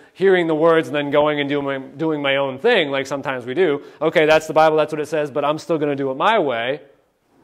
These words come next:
because I don't like this," or it's hard to submit. That's what Peter and the disciples were, right? "I hear your words, what you're saying. I don't like that you're going to the cross."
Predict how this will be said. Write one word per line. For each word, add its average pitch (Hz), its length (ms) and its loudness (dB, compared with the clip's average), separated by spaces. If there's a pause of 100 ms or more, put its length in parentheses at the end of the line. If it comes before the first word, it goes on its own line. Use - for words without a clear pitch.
(480)
because 127 200 -4
I 123 100 0
don't 117 160 -6
like 175 340 2
this," 127 280 -8
or 135 80 -6
it's 127 120 -10
hard 156 500 4
to 139 100 -12
submit. 117 720 -10 (2250)
That's 110 160 -16
what 107 160 -14
Peter 117 240 -10
and 107 80 -12
the 104 60 -14
disciples 127 460 -6
were, 98 240 -10
right? 131 200 -6
"I 120 120 -6
hear 180 200 2
your 143 160 -2
words, 120 360 -6 (720)
what 120 140 -6
you're 104 100 -12
saying. 151 380 -2
I 131 80 0
don't 127 180 -2
like 208 280 0
that 175 100 -2
you're 135 180 -6
going 123 280 -4
to 113 60 -10
the 107 100 -12
cross." 107 440 -12